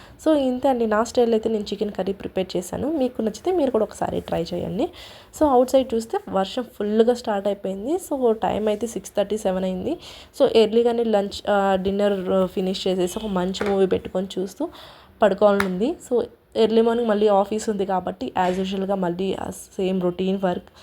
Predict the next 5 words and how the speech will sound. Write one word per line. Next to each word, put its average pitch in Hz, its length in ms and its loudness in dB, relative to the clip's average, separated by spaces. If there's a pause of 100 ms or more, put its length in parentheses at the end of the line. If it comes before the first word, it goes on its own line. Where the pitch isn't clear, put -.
(440)
So, 247 280 4 (160)
కాబట్టి 233 520 0 (180)
ఈ 233 40 -10
సండే 220 320 0
కొంచెం 214 320 -4